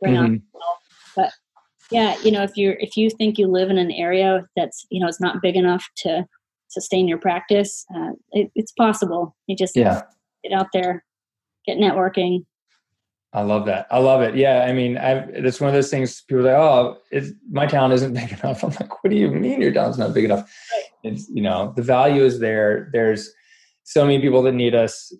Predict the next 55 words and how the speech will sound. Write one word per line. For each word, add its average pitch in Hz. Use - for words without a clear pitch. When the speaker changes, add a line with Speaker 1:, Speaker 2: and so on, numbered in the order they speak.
Speaker 2:
I, 120
and 127
I 117
love 123
being 123
able 110
to, 107
you 110
know, 104
just, -
you 127
know, 107
have 107
you, 101
you 123
know, 107
showcase 143
the 127
fact -
that 104
not 135
only 120
are 104
you 110
in 110
a 104
small 104
town, 104
but 98
you're 101
doing 120
great 101
and 98
you've 101
got 110
a 107
great 107
niche 98
and, 95
you 107
know, 95
you've 104
done 120
a 98
lot 98
of 98
things 101
right. 92
So -
congratulations. 113
That's 104
pretty 104
Speaker 1:
Thank 92
you. 82
Speaker 2:
awesome. -